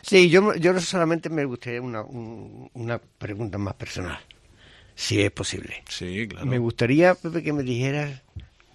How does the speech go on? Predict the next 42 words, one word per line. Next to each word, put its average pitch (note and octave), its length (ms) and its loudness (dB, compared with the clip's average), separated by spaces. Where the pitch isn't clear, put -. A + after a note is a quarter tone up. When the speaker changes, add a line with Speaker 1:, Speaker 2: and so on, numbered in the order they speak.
Speaker 1:
tu - 100 -18
mujer, A2+ 460 -4
tus G2 180 -12
hermanos, F#2+ 600 -4
tu - 120 -14
familia, F#2+ 580 -6
¿cómo C3 320 0
han C3+ 120 2
llevado A#2+ 380 -4
todo A2+ 300 -6
esto A#2 420 -6
y G#2+ 160 -6
cómo, A2 560 -6
eh, - 340 -12
han G#2+ 320 -6
acogido, F#2 640 -6
yo G#2+ 140 0
lo F#2+ 80 -2
sé, - 220 -6
cómo G#2+ 240 -2
han G#2+ 160 0
acogido G2+ 500 -4
este, F#2+ 520 -8
este, - 200 -12
este - 240 -8
final A2+ 540 0
y A2+ 100 -6
cómo F#2+ 200 -8
estás F2+ 180 -10
tú? - 140 -14
Speaker 2:
Bueno, G2 320 -8
¿cómo C3 160 -4
han D3 80 -2
llevado C#3+ 280 0
esto? D3 220 -6
No A#2 180 -6
tenían A2+ 280 -4
ni G#2+ 80 -4
idea, A2 180 -4
solo G2+ 220 -6
mi G2+ 80 -6
mujer. E2+ 300 -10